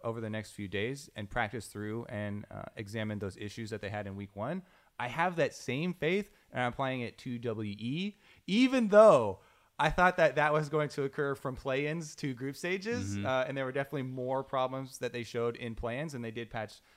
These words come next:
Speaker 1: uh, quite a bit of those up. Um, especially Mystic had some quite good games where, um, I,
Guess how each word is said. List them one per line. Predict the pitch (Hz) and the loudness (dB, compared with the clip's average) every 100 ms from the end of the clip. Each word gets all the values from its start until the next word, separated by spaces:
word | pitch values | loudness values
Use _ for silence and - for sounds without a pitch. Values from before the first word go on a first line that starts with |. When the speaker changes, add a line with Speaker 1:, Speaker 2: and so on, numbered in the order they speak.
| - | -12
Speaker 1:
uh, | - 107 | -6 -6
quite | 104 131 | -2 -2
a | 110 | -2
bit | 107 | -4
of | 117 | -6
those | 117 110 95 | -4 -6 -4
up. | 139 - - | -6 -6 -12
Um, | 107 98 95 | -10 -8 -12
especially | - 117 - | -12 -12 -8
Mystic | 107 107 110 | -8 -8 -8
had | 107 104 | -6 -8
some | 107 101 95 | -8 -12 -12
quite | - 92 | -10 -8
good | 110 139 | -6 -6
games | 156 98 - | -4 -6 -6
where, | 101 95 - _ _ _ | -6 -6 -10 _ _ _
um, | 104 98 95 | -8 -8 -6
I, | 110 107 | -4 -4